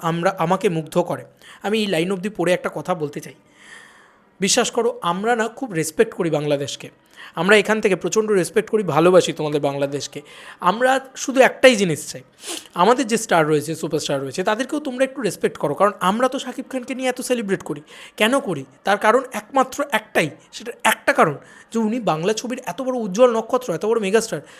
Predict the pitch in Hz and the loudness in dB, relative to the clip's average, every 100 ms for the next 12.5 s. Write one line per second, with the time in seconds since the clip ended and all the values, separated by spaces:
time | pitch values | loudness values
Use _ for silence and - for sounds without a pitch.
0 | - 220 180 175 233 247 247 220 233 220 | -6 4 8 8 6 2 -2 -4 -2 0
1 | 214 190 165 170 143 160 208 247 214 240 | 0 0 -2 -2 -4 -2 -2 -2 -2 -2
2 | 202 202 226 240 262 - 247 247 240 254 | 0 0 -4 -4 -8 -8 -10 -10 -6 -6
3 | 202 175 - - - _ - - - - | -4 -4 -6 -18 -20 _ -20 -20 -20 -8
4 | 220 226 233 214 - - 180 190 170 175 | -6 -4 -2 -4 -6 -6 -4 -2 -2 0
5 | 156 151 151 151 180 196 175 160 165 147 | 2 2 2 6 8 8 4 -2 -4 -2
6 | 147 151 165 196 226 185 151 143 156 147 | 0 0 4 4 4 2 0 -2 0 0
7 | 135 147 185 196 214 214 156 160 151 143 | -2 -2 6 6 6 0 -4 -6 -6 -6
8 | 131 - - - - - 233 226 196 254 | -10 -14 -20 -18 -6 2 2 2 -2 -2
9 | 180 165 156 175 - - - - 190 254 | -4 -4 -8 -10 -16 -20 -18 -8 -4 -4
10 | 339 320 240 247 254 240 233 247 240 190 | -4 -4 -2 -2 -2 -4 -4 -8 -6 -6
11 | - - - - - 165 170 143 - _ | -4 -8 -8 -12 -4 -2 -2 -10 -16 _
12 | - - 240 277 | -20 -6 -2 -2